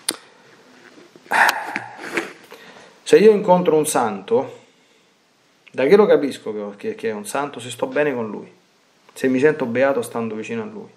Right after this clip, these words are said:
Se la presenza di una persona ci rende contenti, lieti, è perché?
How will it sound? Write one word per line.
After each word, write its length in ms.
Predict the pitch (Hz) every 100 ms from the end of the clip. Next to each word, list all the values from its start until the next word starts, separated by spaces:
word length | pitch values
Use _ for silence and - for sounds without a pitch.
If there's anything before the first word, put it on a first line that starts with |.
| _ _ _ - - - -
Se 180 | - 139
la 100 | 135
presenza 500 | 139 147 170 202 170
di 60 | 135
una 160 | 127
persona 420 | 117 117 - 151 131
ci 160 | 110
rende 600 | 110 120 123 113 107 - _ _ _ _ _ _ - -
contenti, 800 | - 117 117 110 101 104 - 107 - _ _ _ _ _ _ _ _ _ -
lieti, 840 | 120 113 110 107 101 113 110 113 - - - _ - _ _ _ _ _ _ _ - - - - - _ _ _
è 120 | -
perché? 440 | - 156 - 104